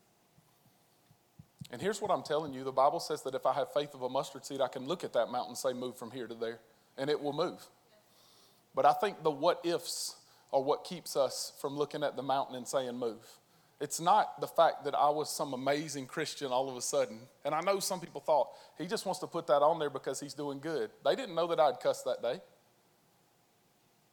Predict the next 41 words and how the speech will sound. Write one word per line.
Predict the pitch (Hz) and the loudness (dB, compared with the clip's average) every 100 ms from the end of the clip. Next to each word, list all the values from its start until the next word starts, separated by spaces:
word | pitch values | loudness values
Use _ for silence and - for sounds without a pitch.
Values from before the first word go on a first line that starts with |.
| _ _ | _ _
They | 143 196 | 6 6
didn't | 233 | 6
know | 233 180 | 2 4
that | 165 | 6
I | 170 | 6
had | 170 147 - | 4 -4 -6
been | 156 160 | -6 -4
mean | 165 165 | -4 -4
to | 165 | -2
my | 147 139 | 2 6
wife | 139 139 - | 6 6 2
that | 139 | 0
day. | 160 | 0
They | 165 185 | 4 4
didn't | 254 220 | 4 4
know | 214 | 4
that | 180 175 | 8 8
I | 175 | 8
had | 170 | 4
struggled | - - 185 180 170 | 0 6 6 6 2
in | |
my | 151 | 2
mind | 143 147 151 151 | 2 4 2 2
that | 135 | 0
day, | 143 147 185 | 4 2 2
and | 143 127 | -4 4
I | 160 | 4
don't | 202 160 | 6 2
even | 147 151 | -2 -2
remember | 151 170 151 | -2 0 0
what | 147 151 | 2 2
it | 143 | 4
was, | 151 127 | 2 2
but | - 147 | 2 2
I'm | 165 | 2
telling | 185 165 | 0 0
you, | 131 | 2
I | 151 | 0
struggled | - 170 131 120 | 2 0 0 0
some | 165 135 | 0 0
way. | 107 | -2